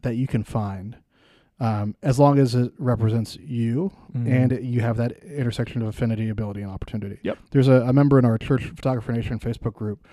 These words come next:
Speaker 1: uh, who's known for photographing rabbit shows.
Speaker 2: Yeah.
Speaker 1: Like, that's her
Speaker 2: That's
Speaker 1: thing.
Speaker 2: incredible.
Speaker 1: Like, that is a niche right there.
Speaker 2: Yep.
Speaker 1: Um,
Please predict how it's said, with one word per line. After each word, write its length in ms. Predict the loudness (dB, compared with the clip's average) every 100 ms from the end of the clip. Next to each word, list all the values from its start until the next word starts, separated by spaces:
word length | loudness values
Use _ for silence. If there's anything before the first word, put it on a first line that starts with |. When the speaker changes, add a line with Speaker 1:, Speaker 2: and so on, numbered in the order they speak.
| -20 -12 -6
Speaker 1:
uh, 80 |
who's 240 | 0 0 2
known 240 | 2 2
for 320 | 0 -2 -2
photographing 560 | 0 2 2 2 -2 -4
rabbit 340 | -4 -6 -10
shows. 180 | -12 -6
Speaker 2:
Yeah. 200 | -4 -4 -6 -10 -8
Speaker 1:
Like, 120 | -4
that's 160 | -4 -2
her 100 | 0
Speaker 2:
That's 180 | 0
Speaker 1:
thing. 80 | 2
Speaker 2:
incredible. 400 | 2 2 2 0 -4 -20 -4
Speaker 1:
Like, 100 | -2
that 200 | 2 2
is 80 | 4
a 100 | 2
niche 320 | -2 -8 -10
right 160 | -10 -10
there. 180 | -10 -8
Speaker 2:
Yep. 160 | -10 -10 -20 _ -4
Speaker 1:
Um, 640 | -2 0 -2 -6 -10 -14